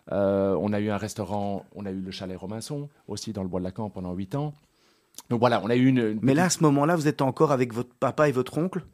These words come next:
Speaker 1: Voilà, tout à fait. Donc moi, je suis rentré dans les affaires en juillet deux mille deux. Euh, en juillet deux mille deux, et donc là on a, on avait,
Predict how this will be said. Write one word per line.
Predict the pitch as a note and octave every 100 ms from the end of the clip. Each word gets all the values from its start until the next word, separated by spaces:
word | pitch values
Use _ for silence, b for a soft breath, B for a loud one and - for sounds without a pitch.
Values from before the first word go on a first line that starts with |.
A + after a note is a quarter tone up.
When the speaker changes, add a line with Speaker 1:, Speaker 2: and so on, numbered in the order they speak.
| B B -
Speaker 1:
Voilà, | A2+
tout | - A2
à | -
fait. | -
Donc | G2
moi, | A2+
je | B2
suis | A2+ B2+
rentré | A2 - A#2+
dans |
les | G#2+ G2+
affaires | G2 A2 G#2
en | F#2 E2+ D#2+ D#2 E2
juillet | A2+ B2+ A2
deux | G#2
mille | G2
deux. | B2 E3 _ b b b b F#2
Euh, | F#2+
en | D#2+ G2
juillet | G2 A2+
deux | G2+
mille | F2+ E2+
deux, | B2 F3
et | A#2
donc | G2+ G#2
là | A2+
on | G2+
a, | F#2 E2+ -
on | F2+ F#2+
avait, | F2 G2 F#2 D#2+